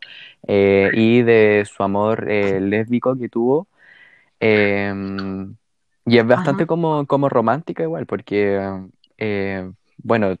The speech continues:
Speaker 1: yo creo que fue un amor bastante intenso ahí, eh, que se transformó como en su compañera durante largos años. Y este documental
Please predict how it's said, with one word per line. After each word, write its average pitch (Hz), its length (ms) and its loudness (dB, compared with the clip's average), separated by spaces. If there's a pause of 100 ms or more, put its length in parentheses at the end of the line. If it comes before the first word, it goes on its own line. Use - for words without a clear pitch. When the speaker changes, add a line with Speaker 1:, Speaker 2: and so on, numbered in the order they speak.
(320)
Speaker 1:
yo 98 260 -6
creo 101 160 -2
que 95 340 -4 (200)
fue 107 120 -4
un 101 100 0
amor 98 240 0
bastante 104 420 -4
intenso 120 520 -2
ahí, 131 380 2
eh, 110 340 2
que 107 80 0
se 104 140 0
transformó 101 480 0
como 107 160 0
en 101 60 -2
su 104 120 -2
compañera 101 520 -2
durante 104 400 0
largos 123 380 2
años. 95 220 -6 (680)
Y 113 360 4
este 123 220 0
documental 127 920 2